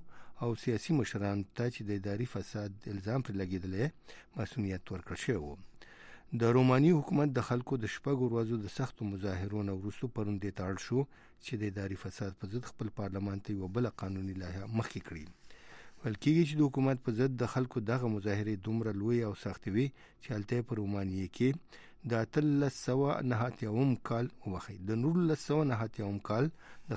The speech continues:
خلکو د پاڅون نه وروسته ساری نه و لیدل شوی. د دغه کال د خلکو، د دغه کال د خلکو په دغه پاڅون کې د رومانیې ډیکټاټور نیکولای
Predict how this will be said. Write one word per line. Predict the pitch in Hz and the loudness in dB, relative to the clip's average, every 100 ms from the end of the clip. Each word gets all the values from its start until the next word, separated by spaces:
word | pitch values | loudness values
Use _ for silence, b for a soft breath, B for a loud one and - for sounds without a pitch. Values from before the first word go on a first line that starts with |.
| - | 0
خلکو | 147 120 | 0 0
د | 104 98 | -2 -2
پاڅون | 95 - 104 | -4 -2 -2
نه | 92 | -2
وروسته | 92 95 - - | -4 -6 -8 -8
ساری | 107 95 95 | -4 -2 2
نه | 120 | 0
و | 87 | 0
لیدل | 82 80 - | -6 -8 -8
شوی. | 76 73 - B B B B B - | -8 -10 -16 B B B B B -6
د | 101 | -4
دغه | 98 101 - | -2 -4 -4
کال | 104 104 127 110 | -2 0 0 -2
د | - | -2
خلکو، | 120 117 - 131 143 - b b b b b - | -2 0 4 4 4 -6 b b b b b -6
د | 127 131 | 0 2
دغه | 143 131 | 2 4
کال | 139 143 | 4 4
د | 120 - | 4 0
خلکو | 170 120 | 0 0
په | 120 107 | 0 0
دغه | 101 - | -2 -2
پاڅون | 98 - - 110 - | -4 -2 0 0 2
کې | 127 | 0
د | 120 113 | 2 2
رومانیې | 104 98 101 104 110 110 120 | 0 0 0 0 2 2 0
ډیکټاټور | 107 - 104 - 117 117 | -4 -4 -6 -4 -2 0
نیکولای | 104 - 98 101 | -2 -4 -4 -2